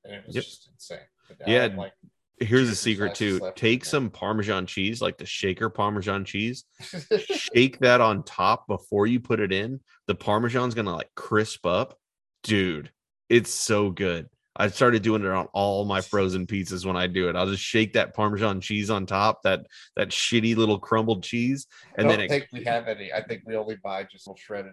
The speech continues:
Speaker 1: Parmesan.
Speaker 2: Oh, dude, it's so good 'cause it gets, like, really, really crispy on top, no matter how hot you cook it. So it'll be doughy a
Speaker 1: Awesome.
Speaker 2: little bit underneath, and then you get that crispy Parmesan on top. Oh my God, it's so good.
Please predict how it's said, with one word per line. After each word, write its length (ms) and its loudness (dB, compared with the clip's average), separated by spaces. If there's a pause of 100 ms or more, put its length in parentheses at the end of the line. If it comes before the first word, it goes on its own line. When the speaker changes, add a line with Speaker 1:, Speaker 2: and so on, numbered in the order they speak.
Speaker 1:
Parmesan. 260 -6
Speaker 2:
Oh, 360 2 (460)
dude, 420 6
it's 300 -2
so 400 2
good 420 2
'cause 180 -2
it 180 0
gets, 420 -2
like, 360 -2 (440)
really, 640 4
really 640 2
crispy 580 -2
on 200 -6
top, 380 -2
no 80 -4
matter 260 0
how 240 -2
hot 280 -2
you 100 -2
cook 240 -2
it. 220 -4
So 80 0
it'll 120 2
be 280 -6
doughy 400 2
a 40 2
Speaker 1:
Awesome. 80 0
Speaker 2:
little 180 -2
bit 380 -2
underneath, 640 -2 (100)
and 140 -4
then 120 -2
you 60 -4
get 160 -2
that 180 -4
crispy 420 -2
Parmesan 520 -2
on 120 -4
top. 440 0
Oh 100 -4
my 140 -12
God, 180 -18
it's 140 -12
so 180 -4
good. 200 -18